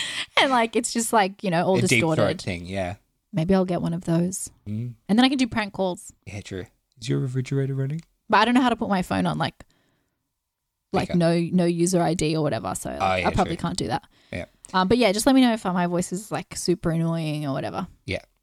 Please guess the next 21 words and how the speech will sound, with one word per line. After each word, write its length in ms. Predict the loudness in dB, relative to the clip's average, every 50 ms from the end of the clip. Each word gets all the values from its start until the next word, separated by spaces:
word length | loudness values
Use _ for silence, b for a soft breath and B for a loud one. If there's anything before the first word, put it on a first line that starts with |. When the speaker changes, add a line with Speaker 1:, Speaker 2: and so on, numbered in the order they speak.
| _ _ _
Speaker 2:
Well, 280 | 0 2 2 2 2 4
Speaker 1:
But 80 | 6 6
Speaker 2:
I'll 60 | 8
Speaker 1:
not 120 | 8 6
in 100 | 6 4
a 60 | 2
Speaker 2:
say 180 | 2 2 0 0
Speaker 1:
sexist 240 | 0 -2 -6 -2 -2
way. 120 | -2 0
Don't 180 | 2 0 2 2
be 80 | 2
like, 160 | 2 2 2 0
"It's 160 | -2 -4 2
too 220 | 4 4 4 4
high." 400 | 2 0 0 2 2 2 0 0 -2
Like, 140 | -4 -6
fuck 240 | -6 -8 -8 -8 -8
you. 180 | -10 -10 -10 -8
Speaker 2:
Yeah, 220 | -8 -8 -8 -8 -12 _ _ _
true. 140 | _ -20 -20 -20 _ _ _ _ _ _ _ _ -6
Um, 440 | -2 -2 0 0 -2 -6 -12 -16